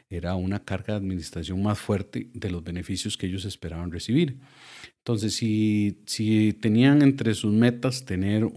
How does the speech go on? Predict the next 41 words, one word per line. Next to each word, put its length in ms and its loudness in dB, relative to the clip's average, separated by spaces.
eh, 300 -4
qué 120 -8
sé 120 -2
yo, 300 -2
eh, 240 -12
agilizar 880 0
la 280 -4
forma 320 0
en 60 0
que 100 -10
están 200 -6
sacando 360 -4
proyectos, 600 -6
ejemplo, 520 -8
si 160 -10
que 180 -10
querían 340 -4
sacar 380 -6
tres, 240 -4
cuatro 320 -6
proyectos 460 -10
por 160 -4
año, 280 -4
y 80 -2
después 320 0
de 80 4
ver 160 6
que 120 -2
tenían 300 0
tanta 540 0
carga 260 2
administrativa, 680 0
solo 180 -2
estaban 320 0
sacando 560 -2
uno 400 2
o 140 -6
dos 180 -6
proyectos 480 -6
por 200 -2
año, 240 0